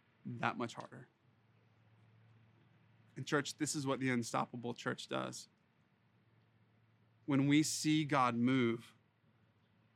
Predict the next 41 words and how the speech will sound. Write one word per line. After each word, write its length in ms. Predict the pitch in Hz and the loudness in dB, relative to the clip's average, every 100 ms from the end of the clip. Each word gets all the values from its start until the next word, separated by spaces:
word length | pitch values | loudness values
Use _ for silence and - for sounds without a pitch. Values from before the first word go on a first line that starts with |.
| _ _ - | _ _ -2
when 160 | 135 | 2
we, 240 | 143 147 143 - _ | 6 6 4 -6 _
when 120 | 143 | 4
we 140 | 147 156 | 6 6
are 180 | 147 | 4
a 60 | 135 | 0
part 380 | - - 165 165 | -2 2 4 4
of 120 | 127 | 2
God's 300 | 135 131 123 | 2 2 2
movement 540 | 131 139 156 131 123 - | 2 6 6 4 0 0
in 140 | 135 | -2
other 240 | 139 139 | 0 -2
people, 480 | 127 - 156 - 113 123 _ _ _ _ _ | -2 -4 -6 -4 -12 -14 _ _ _ _ _
when 160 | 147 147 | 2 4
we 100 | 143 | 4
celebrate 720 | - - 170 165 147 139 127 | 2 0 2 4 4 2 2
those 200 | 127 120 | -2 -2
things, 280 | - 123 117 | -2 -2 0
when 120 | 127 | 0
it 100 | 151 | 0
changes 400 | - 156 160 147 | 2 2 2 0
how 180 | - 151 | 2 2
we 200 | 143 160 | 4 2
worship, 460 | 139 151 - 131 123 - - 156 | 2 0 0 -4 -4 -16 -6 -4
it 120 | 170 | -2
will 80 | 165 | -2
change 300 | - 156 143 | 2 2 2
how 160 | 139 - | 0 0
other 200 | 156 143 | 0 0
people 360 | - 127 127 | -2 -4 -2
worship. 320 | 120 120 127 117 | -2 -2 -4 -4
When 120 | 127 | 0
we 120 | 143 | 2
tell 300 | 151 - 160 | 0 0 0
our 160 | 110 135 | 0 -2
stories, 480 | - - 160 170 139 | -2 -4 0 0 -2
our 80 | |
testimonies, 640 | 123 - 151 - 165 160 147 | -4 -4 -6 -2 2 2 2
when, 120 | 131 - - - | -2 -4 -14 -2
when 220 | 147 135 | 2 4
we 300 | 143 170 175 | 6 4 2